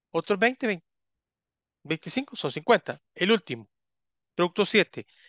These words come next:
la existencia es cinco, mira. Te dice comprar. Cinco más veinticinco son treinta. Ok, mira, el producto seis son cincuenta. Como tu rango mínimo es veinticinco, te dice no comprar.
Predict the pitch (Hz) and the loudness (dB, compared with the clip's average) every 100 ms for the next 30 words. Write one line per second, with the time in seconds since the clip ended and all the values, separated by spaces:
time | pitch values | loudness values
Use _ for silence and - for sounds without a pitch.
0 | - 156 - - 165 160 185 - 285 208 | -4 -4 -4 0 2 2 2 4 2 2
1 | - 110 110 107 - _ _ _ _ 156 | -2 -6 -8 -12 -16 _ _ _ _ 0
2 | 156 - - 175 156 254 202 120 _ _ | 0 0 -2 -2 2 4 4 2 _ _
3 | _ _ _ _ - - 247 - 127 113 | _ _ _ _ 0 2 2 0 -8 -6
4 | 127 120 135 127 151 185 208 254 - 117 | -2 0 -2 -4 -4 -2 0 -2 -4 -4
5 | - 214 160 - - - - 120 127 131 | 2 2 2 -10 -20 -8 -4 -2 -4 -2
6 | 143 165 147 - 160 - 170 185 170 123 | 0 2 -2 -6 -6 -4 2 4 4 0
7 | - - _ _ _ _ _ _ _ _ | -10 -14 _ _ _ _ _ _ _ _
8 | - 208 190 165 147 - 285 170 - 107 | 2 2 2 -6 -4 4 4 4 -4 -18
9 | - _ _ _ _ _ _ _ _ _ | -18 _ _ _ _ _ _ _ _ _
10 | _ - 165 156 - 170 196 247 233 240 | _ -6 -4 -4 -2 2 4 4 2 0
11 | 269 226 151 160 208 - 156 165 196 - | 2 0 -2 -4 -6 -2 0 2 0 -2
12 | 220 - 277 269 311 294 _ - 185 160 | -2 0 -2 -4 -8 -8 _ 0 2 2
13 | 165 - 294 208 151 151 139 - 285 269 | 0 2 4 2 0 -4 -2 4 4 4